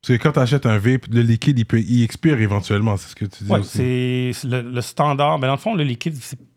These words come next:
Speaker 2: il va expirer. C'est pas que la saveur va changer, c'est vraiment le, la nicotine qui expire. C'est qu'après deux ans, la force de nicotine, elle est pas aussi forte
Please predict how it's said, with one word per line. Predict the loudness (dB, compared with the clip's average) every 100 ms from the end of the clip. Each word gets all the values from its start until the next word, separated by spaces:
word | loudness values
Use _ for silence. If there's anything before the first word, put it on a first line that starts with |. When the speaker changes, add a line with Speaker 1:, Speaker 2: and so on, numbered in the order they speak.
| _
Speaker 2:
il | -6
va | -4
expirer. | -4 -6 -10 -4 -2 -2 -4 -6
C'est | -12
pas | -12
que | -8 -6
la |
saveur | -4 -2 -2
va | -4
changer, | -6 -6 -6
c'est | -6 -4
vraiment | -2 -2 -2
le, | -2 -4 -6 -6
la | -4
nicotine | -2 -2 -4 -4 -4 -4
qui | -6
expire. | -10 -10 -12 -10
C'est | -12
qu'après | -14 -20 -10 -6 -2 0
deux | 0 0 0
ans, | -2
la | -2 -4
force | -4 -4 -4
de | -6
nicotine, | -6 -6 -8 -6 -4
elle | -4 -4
est |
pas | -4
aussi | -6 -6 -10
forte | -8 -8